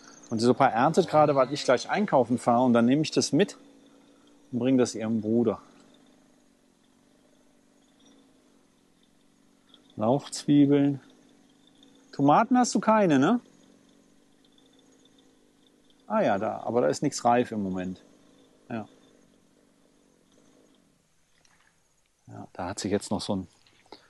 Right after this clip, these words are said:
schwarzes Netz über das Plastik gelegt, einfach um ein bisschen Schatten zu kriegen. Ja. Ja, hier dieses Wassersystem, das funktioniert.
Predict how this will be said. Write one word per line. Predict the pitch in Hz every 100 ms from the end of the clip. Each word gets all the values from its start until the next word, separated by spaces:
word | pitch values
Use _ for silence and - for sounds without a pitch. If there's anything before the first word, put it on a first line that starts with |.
| _ -
schwarzes | - 107 123 117 -
Netz | 110 -
über | 127
das | 123 -
Plastik | 123 113 123 107
gelegt, | 110 104 -
einfach | 104 - 98
um | 92
ein |
bisschen | 92 - 98
Schatten | - 101 - 90
zu | -
kriegen. | - - 98 107 - _ _ - - _ - _ _ _ - - _ _ _ -
Ja. | 117 101 - - - - _ - _ _ _ - _ _ _ _ - - -
Ja, | 220
hier | 208 185
dieses | 160 156 -
Wassersystem, | 185 233 208 196 - 233 220
das | 165
funktioniert. | - 160 - 143 170 247 -